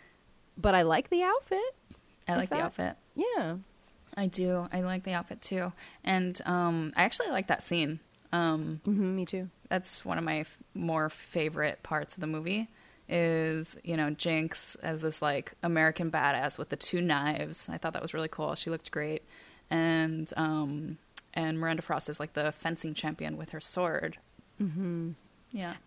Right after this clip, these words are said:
Speaker 1: I was
Speaker 2: Very
Speaker 1: also
Speaker 2: cool.
Speaker 1: thinking when she came out, I was like, "Oh,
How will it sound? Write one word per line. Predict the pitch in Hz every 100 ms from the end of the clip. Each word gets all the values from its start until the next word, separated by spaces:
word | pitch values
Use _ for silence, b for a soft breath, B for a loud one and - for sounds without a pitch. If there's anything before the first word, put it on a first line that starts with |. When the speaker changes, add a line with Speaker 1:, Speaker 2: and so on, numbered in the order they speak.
| -
Speaker 1:
I | 214
was | 214 220
Speaker 2:
Very |
Speaker 1:
also | 226 202
Speaker 2:
cool. | 196
Speaker 1:
thinking | 185 170 160
when | 160 165
she | 170
came | 175
out, | 160 156
I |
was | 156
like, | 160 156 -
"Oh, | 269 294 185 147 147